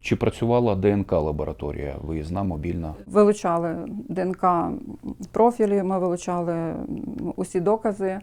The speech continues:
Speaker 2: е, які передавалися безпосередньо, м, слідчим, слідчі прокуратури, слідчі Служби безпеки України.
Speaker 1: Чи виявили колаборантів?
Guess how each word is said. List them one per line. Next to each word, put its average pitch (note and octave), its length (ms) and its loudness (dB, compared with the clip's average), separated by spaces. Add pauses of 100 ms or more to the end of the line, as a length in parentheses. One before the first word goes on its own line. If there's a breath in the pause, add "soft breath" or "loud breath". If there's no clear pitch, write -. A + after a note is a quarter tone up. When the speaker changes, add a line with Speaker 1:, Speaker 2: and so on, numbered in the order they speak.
(600 loud breath)
Speaker 2:
е, E3 360 -2
які G3 220 4
передавалися F3+ 680 4
безпосередньо, E3 880 0
м, - 140 -6 (800)
слідчим, G3+ 720 0 (600 soft breath)
слідчі G#3 240 -2
прокуратури, F#3 800 2
слідчі F3+ 760 -4 (300)
Служби F#3 260 0
безпеки F#3+ 420 0
України. F3 480 -2
Speaker 1:
Чи A#2+ 600 6
виявили A2+ 720 2
колаборантів? F#2 680 2